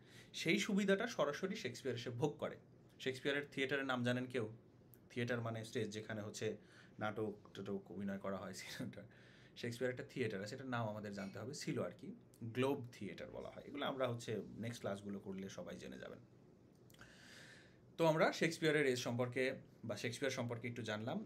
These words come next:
ওনার লেখালেখির মূল বৈশিষ্ট্যটা ছিল বা বিখ্যাত যে বৈশিষ্ট্যটা ছিল শেক্সপিয়ারের লেখালেখির, সেটা হচ্ছে উনি মানব জীবনের সাথে খুবই ক্লোজলি রিলেটেড যে বিষয়বস্তু বা স্টোরি নিয়ে লিখতেন, মানুষের রাগ, দুঃখ, ঘৃণা, ভালোবাসা, এই বিষয়গুলো নিয়ে।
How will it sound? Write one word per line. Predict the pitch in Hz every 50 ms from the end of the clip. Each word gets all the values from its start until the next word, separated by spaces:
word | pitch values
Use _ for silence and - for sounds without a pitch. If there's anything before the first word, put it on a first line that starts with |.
| - - -
ওনার | 139 151 170 190
লেখালেখির | 196 180 175 180 180 165 165 - 190 165 131
মূল | 120 139 175 190 185
বৈশিষ্ট্যটা | - 117 113 113 - 143 - - - 107 - 101 87
ছিল | - - 95 107 110
বা | 120 123
বিখ্যাত | 120 120 117 - - 127 120 131
যে | 120 117 104
বৈশিষ্ট্যটা | 101 107 98 98 - 113 - 95 95 92
ছিল | - - 113 143 190
শেক্সপিয়ারের | 185 - - 202 202 - - - 117 95 95 95
লেখালেখির, | 92 90 - - - 104 101 101 - - 151
সেটা | - - 139 120 120
হচ্ছে | 127 151 147 - -
উনি | 139 113 120 143 170 165
মানব | 131 117 107 113 123 123 123 123
জীবনের | 135 135 135 135 135 139
সাথে | 147 - - 147 - 196 196 - - -
খুবই | - 202 196 208 196 - -
ক্লোজলি | 156 143 147 151 147 135 127 110 95
রিলেটেড | 98 101 104 110 127 139 135 139 113 98 92 92
যে | - 101 113 127 127 - - - - - - - - - -
বিষয়বস্তু | 120 110 - - 110 107 101 98 - - 101
বা | 95 92 92 95
স্টোরি | - - - 120 101 101 98
নিয়ে | 98 92 71 58
লিখতেন, | 58 57 - - - - - - - - - - - - - - - - - - - - - -
মানুষের | 139 127 135 123 120 120 117 107 101
রাগ, | 107 107 107 104 101 98 98
দুঃখ, | 98 107 101 - - - 110 104 95 92
ঘৃণা, | 101 107 107 107 101 95
ভালোবাসা, | 95 101 98 98 98 101 - - - - - -
এই | 180 160 139
বিষয়গুলো | 123 120 - 110 95 90 87 85 71 65
নিয়ে। | 67 69 - -